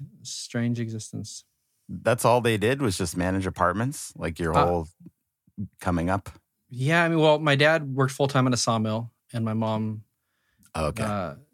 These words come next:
Speaker 1: did that. So, I mean, they were, they were, I mean, my dad was probably pulling ninety-hour weeks most of my formative years.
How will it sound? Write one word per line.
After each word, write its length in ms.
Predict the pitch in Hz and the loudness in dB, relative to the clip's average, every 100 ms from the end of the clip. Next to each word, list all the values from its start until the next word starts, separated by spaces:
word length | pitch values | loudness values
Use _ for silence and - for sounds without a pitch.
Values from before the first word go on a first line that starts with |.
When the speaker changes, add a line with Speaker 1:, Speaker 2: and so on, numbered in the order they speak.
| _ | _
Speaker 1:
did 120 | 110 95 | -12 -6
that. 220 | 87 - | -6 -6
So, 180 | - 117 | -4 -2
I 40 | |
mean, 140 | 113 123 | 2 4
they 100 | 143 | 2
were, 160 | 139 - | 0 0
they 120 | 160 | 4
were, 280 | 175 147 135 120 _ _ _ _ _ _ _ _ - | 4 2 0 -12 _ _ _ _ _ _ _ _ -4
I 40 | |
mean, 240 | 135 127 117 | 0 0 2
my 100 | 139 | 2
dad 200 | 123 110 | 4 2
was 120 | 107 | -2
probably 220 | 117 104 | -2 -2
pulling 320 | 98 107 101 | -2 -4 -4
ninety-hour 480 | 101 98 101 95 95 | -4 -4 -4 -4 -6
weeks 420 | 98 101 - - | -8 -10 -12 -10
most 320 | 110 101 101 | -8 -8 -8
of 60 | 98 | -8
my 200 | 98 98 | -8 -8
formative 420 | 98 104 101 98 | -10 -8 -8 -8
years. 300 | 104 101 110 | -6 -8 -8